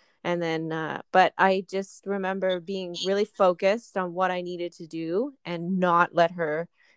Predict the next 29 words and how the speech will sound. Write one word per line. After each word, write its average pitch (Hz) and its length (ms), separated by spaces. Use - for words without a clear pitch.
get 180 140
ahead 175 200
of 175 60
me 175 440
and 170 260
trying 165 420
to 165 300
dictate 170 460
the 165 80
pace. 151 540
And 160 360
yeah, 226 200
when 202 160
I 190 80
won, 190 460
it 196 140
was, 202 380
um, 208 400
it 220 40
was 226 320
a 196 60
really 233 240
special 226 380
moment. 196 500
It 180 100
just - 280
felt 190 380
like, 170 560
uh, 160 540